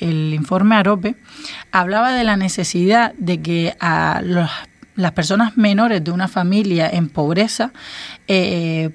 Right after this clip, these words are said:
pudiesen estudiar y se les garantizara la formación. Eh, es algo tan necesario para que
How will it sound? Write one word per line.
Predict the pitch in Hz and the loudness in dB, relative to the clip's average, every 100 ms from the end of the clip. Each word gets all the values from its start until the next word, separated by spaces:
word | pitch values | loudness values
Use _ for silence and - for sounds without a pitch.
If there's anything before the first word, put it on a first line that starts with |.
| - | 0
pudiesen | 180 233 320 269 | 2 2 2 2
estudiar | 240 - 190 262 277 - _ _ _ _ _ - | 2 0 0 0 -2 -10 _ _ _ _ _ -2
y | 185 | 0
se | - 185 | 2 0
les | 170 | 0
garantizara | 165 165 156 151 156 269 294 | 2 2 0 -2 -2 -2 0
la | 226 | 0
formación. | - 180 175 160 - 262 214 - - - - | 0 0 0 0 2 2 2 -2 -16 -16 -8
Eh, | 180 170 226 | -2 -2 0
es | 208 214 | 0 2
algo | 233 175 165 | 0 0 -4
tan | 147 - 214 247 277 269 262 226 | -6 0 2 4 6 6 6 6
necesario | 220 - 175 208 254 262 | 4 0 0 0 2 0
para | - 185 170 151 | 2 4 2 0
que | 185 170 - | -4 -4 -4